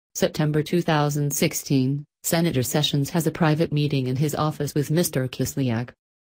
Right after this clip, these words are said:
The Justice Department says all meetings were linked to his work on the Armed Services Committee.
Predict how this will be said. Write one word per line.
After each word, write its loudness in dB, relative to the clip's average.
The 2
Justice -2
Department 0
says -2
all 0
meetings 0
were 0
linked 0
to -2
his -2
work 0
on 2
the 0
Armed 0
Services 0
Committee. -4